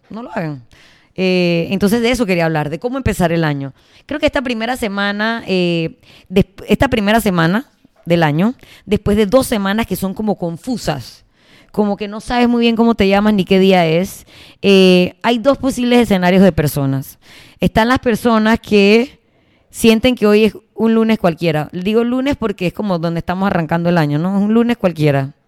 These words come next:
Te vale verga si es del dos mil veintidós o de qué fucking año es. Es un fucking lunes. Ese es el escenario número uno. O, o como dicen, busco memes de que no es el tres de enero. Hoy es tres, sí, no es tres de enero, sino es como treinta y tres de diciembre.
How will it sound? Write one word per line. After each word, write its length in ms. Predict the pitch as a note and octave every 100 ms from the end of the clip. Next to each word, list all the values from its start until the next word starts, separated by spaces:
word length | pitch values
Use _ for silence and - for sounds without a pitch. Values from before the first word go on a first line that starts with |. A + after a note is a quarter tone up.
| _ _ _ _ _ _ -
Te 100 | G3
vale 240 | G#3+ A#3+
verga 260 | A#3+ A#3 A3
si 120 | G#3+
es 80 | G3+
del 100 | G#3
dos 100 | F#3+
mil 160 | G3
veintidós 540 | F#3+ G#3 F3+ F3+ G#3+ A3+
o 60 |
de 120 | E3
qué 140 | D#3+ E3+
fucking 340 | E3 E3+ E3+
año 200 | D#3+ D#3
es. 60 | D3
Es 40 |
un 120 | F#3 A3
fucking 280 | A3+ A#3+
lunes. 440 | A#3+ F3+ C#3+ C#3 - _ _ _ _ _ -
Ese 160 | F#3
es 40 | B3+
el 40 |
escenario 400 | G3+ F3+ F3 F3
número 340 | F3+ F3+ E3 D3+
uno. 220 | C#3+ C#3+ - _ _ -
O, 240 | - -
o 140 | - G#3
como 240 | A3+ G3+
dicen, 380 | G3+ G#3 B3 A3
busco 200 | G#3 A3
memes 300 | G#3 G3+ G#3
de 100 | G3+
que 220 | - D3+ - - _
no 100 | -
es 60 | G3+
el 80 | A3
tres 220 | A3 A3
de 80 | A3
enero. 360 | G#3 G#3+ G#3+ G#3
Hoy 140 | A3
es 60 | A#3+
tres, 280 | G3 D#3 C3+
sí, 220 | F3 C#3+
no 100 | F3
es 60 |
tres 180 | - A3+
de 60 | A#3
enero, 260 | A3+ A#3
sino 160 | A#3 F3
es 60 | F3
como 200 | A3 F3+
treinta 240 | F3 D#3+
y 60 | E3
tres 180 | F#3
de 60 | G3+
diciembre. 420 | F3 F#3+ D#3 C3+